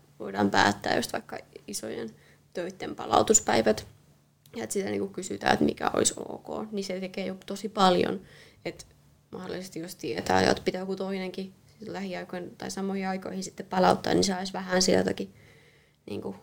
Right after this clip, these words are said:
sitten eroa niihin päiviin tai muuta. Että se on ainakin yksi selkeä, mikä vähän helpottaa.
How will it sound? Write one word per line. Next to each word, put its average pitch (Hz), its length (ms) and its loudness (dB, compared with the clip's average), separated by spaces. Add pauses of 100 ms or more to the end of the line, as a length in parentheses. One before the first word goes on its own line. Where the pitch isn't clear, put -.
(140)
sitten - 240 -14
eroa 185 320 -4
niihin 196 280 6
päiviin - 400 4
tai - 140 2
muuta. 98 260 4
Että - 220 0 (640)
se 220 160 -6
on 196 60 6
ainakin 190 420 6
yksi - 260 -12 (180)
selkeä, - 640 -12 (1040)
mikä 226 240 -14
vähän 220 240 -12
helpottaa. 220 680 -14